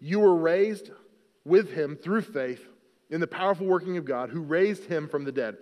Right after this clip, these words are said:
Now, this, um, especially in Paul's letters, they feel like long run-on sentences sometimes because the Greeks approached punctuation differently than we do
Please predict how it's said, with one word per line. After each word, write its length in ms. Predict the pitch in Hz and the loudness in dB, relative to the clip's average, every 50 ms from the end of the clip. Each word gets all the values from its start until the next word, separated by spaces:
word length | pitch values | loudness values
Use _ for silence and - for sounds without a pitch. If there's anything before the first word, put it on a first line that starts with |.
| - - - - _ _ | -20 -20 -20 -20 _ _
Now, 260 | 160 175 180 175 175 | -2 0 0 0 -2
this, 460 | 170 170 165 202 226 - - - - - - - _ _ _ _ _ _ _ | -2 2 2 2 2 2 -4 -12 -18 -20 -20 -20 _ _ _ _ _ _ _
um, 480 | - - 131 123 123 123 - - 120 - - _ _ _ _ _ _ _ 139 135 _ _ - - - - - - _ _ _ | -12 -12 -10 -10 -10 -12 -14 -16 -20 -20 -20 _ _ _ _ _ _ _ -20 -20 _ _ -20 -20 -20 -20 -20 -20 _ _ _
especially 400 | - - - 214 214 - 247 226 | -12 -4 -2 -2 -2 0 0 0
in 80 | 202 180 | 0 0
Paul's 360 | - - 160 160 175 165 139 | -2 -2 0 0 0 0 0
letters, 380 | 170 175 175 180 180 185 180 185 | 0 2 2 2 2 0 -2 -4
they 160 | 156 170 165 | -4 -4 -4
feel 280 | 165 - 180 185 190 | -4 -2 0 2 2
like 200 | 185 185 175 160 | 4 2 2 0
long 340 | 151 143 151 156 165 165 160 | -2 -4 -2 -2 -2 -2 -2
run-on 360 | 151 151 147 151 156 160 160 | -2 -2 -2 0 0 -2 -2
sentences 420 | 156 - 180 170 165 147 151 147 - | -4 -6 -6 -6 -6 -10 -14 -16 -6
sometimes 560 | - 175 170 165 - 175 170 170 175 175 - - - - _ _ | -6 -6 -4 -4 -4 -4 -2 -2 -4 -6 -8 -14 -20 -20 _ _
because 240 | 156 151 185 175 139 | -2 -2 -2 -2 -2
the 80 | 170 | -4
Greeks 400 | 151 - 139 170 196 208 175 - | -6 -2 0 0 0 0 -2 -8
approached 500 | 185 151 - - - 185 175 185 - - | -12 -12 -4 2 2 2 2 0 -6 -14
punctuation 640 | - - 180 175 - - 165 165 165 165 - - 165 | -8 -6 -6 -6 -4 -4 -2 0 0 -2 -2 -6 -4
differently 360 | 151 160 160 160 175 156 156 156 | -4 -4 -4 -4 -4 -6 -4 -4
than 160 | 143 147 139 | -2 -4 -4
we 120 | 139 143 139 | -4 -4 -4
do 280 | 135 135 131 131 127 | -4 -4 -4 -6 -8